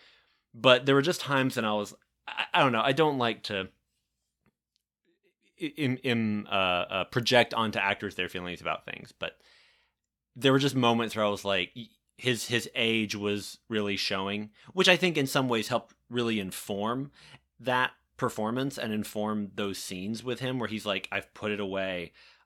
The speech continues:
I'm not doing this anymore. I can't, like,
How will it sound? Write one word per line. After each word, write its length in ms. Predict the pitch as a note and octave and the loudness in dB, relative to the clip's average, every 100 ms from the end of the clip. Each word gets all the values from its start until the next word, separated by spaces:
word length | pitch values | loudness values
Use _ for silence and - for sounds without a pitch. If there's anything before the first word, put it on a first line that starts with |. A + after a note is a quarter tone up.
| - | -4
I'm 220 | G#2 G#2 | -2 -2
not 300 | G2+ G2+ G#2 | -2 -2 -2
doing 280 | G#2 G2+ G2 | -6 -6 -6
this 220 | F2+ - | -8 -8
anymore. 560 | F#2+ F2+ F2 F2 E2+ - | -8 -8 -8 -6 -8 -8
I 120 | F2+ - | -10 -10
can't, 560 | - - - G2 F#2 E2+ | -18 -20 -12 -10 -8 -10
like, 360 | F#2+ F2 E2 | -8 -8 -10